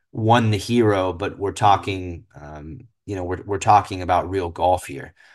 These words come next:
Um, I, I don't think he gets the win at Pebble with the way he's been putting on the poa greens in this first half of the West Coast swing. But I don't see a world where he finishes outside the top ten this week. I think he's on a mission.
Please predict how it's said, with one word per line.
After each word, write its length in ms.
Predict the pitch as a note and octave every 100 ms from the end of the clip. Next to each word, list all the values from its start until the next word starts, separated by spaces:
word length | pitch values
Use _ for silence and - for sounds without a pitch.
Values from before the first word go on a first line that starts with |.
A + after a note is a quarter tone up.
| _ -
Um, 280 | F2 F2 D#2+
I, 300 | G2 - G#2+
I 40 |
don't 200 | - F#2
think 400 | - A2+ A2 G#2+
he 220 | - G#2
gets 640 | F2+ G#2 G#2 - - - -
the 140 | G#2 G#2
win 280 | F#2+ G#2+ G2
at 160 | -
Pebble 480 | - G2+ A#2 A#2 A#2
with 140 | G#2 G#2
the 100 | F#2+
way 240 | G#2 G2+
he's 220 | G2+ F2+
been 180 | F#2 E2
putting 320 | - G2+ G2+
on 100 | F#2+
the 80 | F2+
poa 300 | - G#2 F#2+
greens 560 | F2+ F#2 G2 G#2+ A2 - - - - _ _ -
in 160 | G2+
this 180 | F#2+ F2
first 340 | - G#2 F#2+ -
half 300 | F#2+ F#2+ G2+
of 200 | F2 F2
the 200 | F#2+ F#2+
West 340 | F#2+ F#2+ -
Coast 280 | - G2 -
swing. 500 | - F#2 F#2+ G#2 A2 _ _ _ _ _ _ _ _ _ _ _ -
But 380 | A2+ A2 - - - _ -
I 80 | A#2
don't 180 | C#3 C3
see 180 | B2
a 60 | A2
world 320 | G#2 A2 G2
where 100 | F#2+
he 100 | F2+
finishes 440 | - F#2 F2+ F2+ F2
outside 380 | E2+ - F2
the 80 | D2+
top 280 | - D2 -
ten 180 | - D#2+
this 200 | B1+ -
week. 220 | D2+ -
I 80 | F#2+
think 200 | A2+ G2+
he's 160 | G2
on 140 | F#2 F2
a 40 |
mission. 580 | F2+ F#2 - F2+ F2